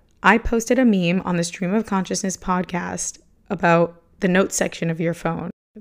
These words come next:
The notes section of your phone is notorious for being a supplement or a replacement to, for some, therapy.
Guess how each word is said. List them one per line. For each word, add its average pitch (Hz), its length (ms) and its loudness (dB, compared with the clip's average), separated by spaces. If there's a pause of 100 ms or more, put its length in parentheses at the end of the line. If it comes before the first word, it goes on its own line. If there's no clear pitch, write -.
The 180 80 0
notes 175 240 0
section 196 260 -4
of 190 100 -2
your 202 120 0
phone 180 220 0
is 170 120 -2
notorious 180 560 0
for 165 540 2 (420)
being 165 720 0
a 160 260 0
supplement 160 720 -2
or 156 420 2
a 165 60 -4
replacement 180 640 -4
to, 185 320 0
for 190 220 -8
some, 185 480 -2 (480)
therapy. 175 560 2